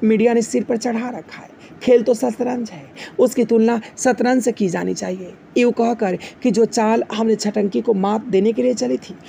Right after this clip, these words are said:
पट्टे ने उसी चाल से हमें पटखनी खिला दी। नुसरत बहन, जरा शुरू से सोचो इस खेल पर।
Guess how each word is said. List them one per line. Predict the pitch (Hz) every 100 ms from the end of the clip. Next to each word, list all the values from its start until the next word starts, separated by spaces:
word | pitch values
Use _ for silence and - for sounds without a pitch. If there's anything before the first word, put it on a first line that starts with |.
| - -
पट्टे | 247 220 240
ने | 247 220 -
उसी | 233 233
चाल | 220 - 214 247
से | 220 190 170 - -
हमें | 208 220 208
पटखनी | 220 190 202 196
खिला | 180 190 175
दी। | 180 - - - -
नुसरत | 202 185 190 180
बहन, | 180 202 220 220 - -
जरा | 220 240
शुरू | 226 254 254
से | 262
सोचो | 233 269 247 156 - - -
इस | 262 220
खेल | 220 262
पर। | 247 147